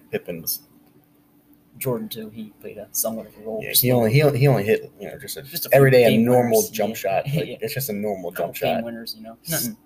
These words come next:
Speaker 2: nothing
Speaker 1: nothing
Speaker 2: too
Speaker 1: crazy.
Speaker 2: big, you know. But, yeah, so I definitely think he goes over Nash. I think easily he goes over Nash.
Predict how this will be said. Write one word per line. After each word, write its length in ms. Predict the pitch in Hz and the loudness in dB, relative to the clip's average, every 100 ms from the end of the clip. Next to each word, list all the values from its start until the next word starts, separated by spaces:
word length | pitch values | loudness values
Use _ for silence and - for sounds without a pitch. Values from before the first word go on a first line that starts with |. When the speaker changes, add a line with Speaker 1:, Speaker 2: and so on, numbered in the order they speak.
| _ | _
Speaker 2:
nothing 180 | 113 135 | 2 4
Speaker 1:
nothing 200 | - - | 2 2
Speaker 2:
too 120 | 220 | 2
Speaker 1:
crazy. 340 | 104 92 - | 2 0 -4
Speaker 2:
big, 60 | - | -8
you 120 | 226 | -12
know. 220 | - 113 - _ _ _ _ _ _ _ _ | -16 -16 -20 _ _ _ _ _ _ _ _
But, 100 | 131 123 | -6 -4
yeah, 220 | 113 110 _ | -4 -6 _
so 420 | - 131 120 117 - _ _ _ | 2 4 2 0 -12 _ _ _
I 100 | 127 135 | 0 2
definitely 320 | 165 202 220 | 4 2 0
think 160 | 170 147 | -2 -2
he 80 | |
goes 160 | 135 123 | -2 -2
over 100 | 117 | -4
Nash. 420 | 110 110 107 - - | -8 -8 -8 -4 -2
I 60 | |
think 340 | 123 123 - - - - _ _ _ | -2 -4 -8 -16 -20 -20 _ _ _
easily 320 | 135 123 113 113 | -2 -2 -2 -8
he 60 | |
goes 160 | 113 107 | -8 -10
over 100 | 107 | -12
Nash. 380 | 104 104 - | -14 -10 -12